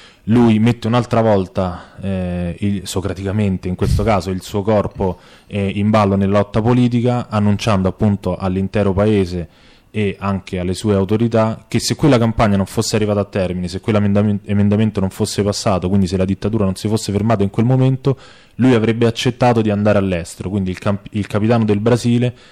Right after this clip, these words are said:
dopo due anni e mezzo che sta rifiutando offerte che gli arrivano da tutti i più grandi club, Inter, Barcellona, Roma, Napoli, aveva sempre rifiutato tanti soldi e il trasferimento, mette invece questa come condizione, come ricatto, cioè mette in ballo se stesso,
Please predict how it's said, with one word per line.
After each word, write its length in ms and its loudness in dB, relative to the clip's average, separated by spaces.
dopo 240 -2
due 140 4
anni 140 2
e 40 2
mezzo 320 0
che 80 -6
sta 180 -6
rifiutando 600 0
offerte 420 -4
che 100 0
gli 80 -2
arrivano 360 2
da 100 -4
tutti 260 -4
i 20 -2
più 100 -4
grandi 320 0
club, 440 -2
Inter, 420 -2
Barcellona, 880 -4
Roma, 340 2
Napoli, 500 -4
aveva 260 -2
sempre 360 0
rifiutato 460 -2
tanti 340 -4
soldi 260 -2
e 60 -2
il 60 -10
trasferimento, 920 0
mette 260 0
invece 240 0
questa 320 -2
come 220 0
condizione, 580 -2
come 200 0
ricatto, 460 -2
cioè 140 -8
mette 260 -2
in 80 0
ballo 280 0
se 100 -6
stesso, 500 -6